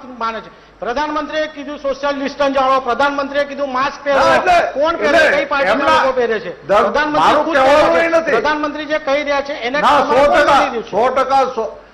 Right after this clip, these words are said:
Speaker 2: તમે
Speaker 1: કોણ માને છે?
Speaker 2: આવતીકાલે,
Speaker 1: કોણ માનતું
Speaker 2: આવતીકાલે
Speaker 1: નથી?
Speaker 2: તમે જોઈ લીજો.
Speaker 1: ખાલી કેક,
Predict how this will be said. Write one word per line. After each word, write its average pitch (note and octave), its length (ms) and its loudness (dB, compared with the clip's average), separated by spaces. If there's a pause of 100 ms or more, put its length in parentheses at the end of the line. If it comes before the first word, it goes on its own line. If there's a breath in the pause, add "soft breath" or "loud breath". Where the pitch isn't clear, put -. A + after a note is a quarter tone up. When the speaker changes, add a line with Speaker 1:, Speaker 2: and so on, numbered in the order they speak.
(140 loud breath)
Speaker 2:
તમે A3+ 200 2
Speaker 1:
કોણ C#4 180 4
માને F4 240 -2
છે? D4+ 120 -4
Speaker 2:
આવતીકાલે, C#4 300 -2
Speaker 1:
કોણ D#4 160 0
માનતું D4 360 -6
Speaker 2:
આવતીકાલે C4 220 -4
Speaker 1:
નથી? B3+ 180 -4
Speaker 2:
તમે - 80 -10
જોઈ A3+ 180 -4
લીજો. B3 540 -8 (100)
Speaker 1:
ખાલી A#3+ 240 -6
કેક, D4 280 -6